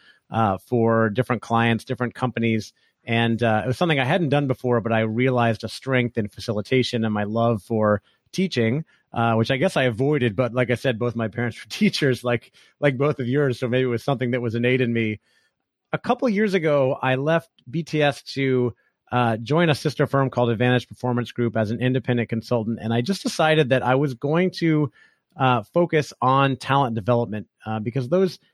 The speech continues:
heads of talent development, learning and development tended to be the, the typical clients that we worked with, uh, in this space. And I was getting into a lot more leadership development stuff. And I wanted to learn as much as I could about what was going on and really build my network there.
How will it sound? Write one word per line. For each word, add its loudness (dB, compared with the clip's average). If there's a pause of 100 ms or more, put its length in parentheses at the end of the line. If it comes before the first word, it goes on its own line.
(120)
heads 2
of -6
talent 2
development, 0
learning 2
and 2
development 0
tended 0
to -2
be 2
the, 2 (120)
the 0
typical -2
clients 0
that -6
we -6
worked -2
with, 0 (380)
uh, 2
in 2
this 2
space. 0
And 0
I 4
was 2
getting 0
into 0
a 0
lot 0
more 0
leadership 0
development 0
stuff. 0 (500)
And 0
I 0
wanted 0
to 0
learn 0
as -6
much -2
as -6
I 2
could -2
about -2
what -4
was -4
going -2
on 2
and 0
really 0
build -2
my 2
network -2
there. -2